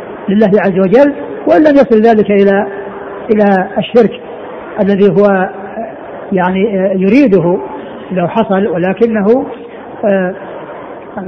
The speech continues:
آه، ولكنه لا يحصل ل-، ل-، ل-، يعني، للعموم، وإن حصل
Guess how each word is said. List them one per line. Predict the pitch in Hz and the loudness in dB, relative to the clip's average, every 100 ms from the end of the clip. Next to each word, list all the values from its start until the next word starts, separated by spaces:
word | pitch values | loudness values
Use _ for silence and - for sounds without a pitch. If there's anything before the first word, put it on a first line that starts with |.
| 170 - - - - 226 | -10 -12 -16 -18 -12 -6
آه، | 196 175 170 165 160 - | -2 -2 -2 -2 -6 -6
ولكنه | 185 190 214 262 240 262 | 0 2 4 4 4 6
لا | 294 | 6
يحصل | 233 226 190 | 4 2 0
ل-، | 202 202 202 202 202 196 | 0 0 0 0 0 0
ل-، | 196 190 | 0 0
ل-، | 196 196 208 - - - | 0 0 -4 -8 -14 -4
يعني، | 175 175 196 | -2 0 2
للعموم، | 214 185 214 269 294 285 - - | 4 4 4 4 4 0 -10 -4
وإن | 320 339 | 2 2
حصل | 294 269 208 196 214 | 4 0 2 0 0